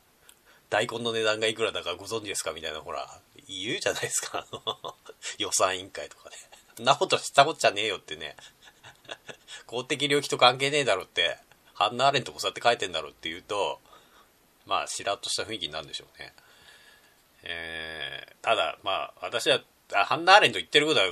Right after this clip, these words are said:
日本のね、あの、政治風土と関係ないことなんで、別にそのギリシャのポリスがどうだとかね、あの、は、はっきり言って関係ないですよ。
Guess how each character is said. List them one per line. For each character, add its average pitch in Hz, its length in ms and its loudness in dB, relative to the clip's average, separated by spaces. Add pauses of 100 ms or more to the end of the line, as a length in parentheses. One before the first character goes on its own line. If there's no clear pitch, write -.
(200)
日 104 140 -4
本 214 220 4
の 208 100 0
ね、 175 180 8 (720)
あ 131 160 4
の、 127 540 0 (120)
政 147 320 0
治 - 20 -4
風 160 140 0
土 104 140 -4
と 90 340 -8 (220)
関 175 240 6
係 208 140 4
な 214 100 8
い 185 60 4
こ 107 100 -4
と 98 100 -6
な 87 120 -4
ん 85 80 -14
で、 85 200 2
別 92 260 -6
に 90 80 -10
そ 92 120 -8
の 92 60 -10
ギ 95 160 -4
リ 104 100 -2
シ - 100 -2
ャ 85 80 0
の 85 80 -12
ポ 101 140 -6
リ 90 80 -2
ス - 80 -6
が 82 120 -6
ど 92 120 -10
う - 20 -6
だ 78 80 -6
と 76 80 -16
か 71 120 -14
ね、 90 300 -10
あ 92 180 -10
の、 - 60 -12
は、 - 200 -6
は 117 120 -4
っ 123 40 -14
き - 60 -12
り 156 60 -6
言 104 100 -4
っ - 20 -20
て 107 80 -6
関 120 100 -6
係 147 120 -2
な 151 80 2
い - 20 2
で 104 60 0
す - 100 -10
よ。 69 160 -12